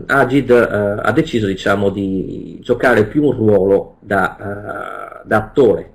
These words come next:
più che da spettatore. E quindi, eh, attivandosi nei canali nazionali e internazionali, ha, ha deciso di supportare tutto ciò che è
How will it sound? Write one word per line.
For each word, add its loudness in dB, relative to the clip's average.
più -2
che -4
da -2
spettatore. -6
E -4
quindi, 2
eh, -6
attivandosi -2
nei -10
canali 0
nazionali -2
e -2
internazionali, -4
ha, 0
ha -2
deciso -2
di -4
supportare 0
tutto -2
ciò 0
che 0
è 2